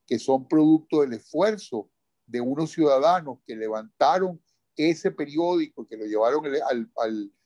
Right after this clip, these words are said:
al sitio donde se encuentra. Periódico que se vio en problema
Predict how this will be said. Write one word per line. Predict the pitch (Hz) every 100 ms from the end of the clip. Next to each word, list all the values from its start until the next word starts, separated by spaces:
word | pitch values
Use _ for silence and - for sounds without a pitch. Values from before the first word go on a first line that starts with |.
| _ _
al | 120
sitio | 117 143 143 165
donde | 165 135
se | -
encuentra. | 113 139 139 131 - - _ _ _ _ _
Periódico | - 147 156 175 208 220 226
que | 180
se | 160
vio | 147 156
en | 160
problema | 190 185 185 202 233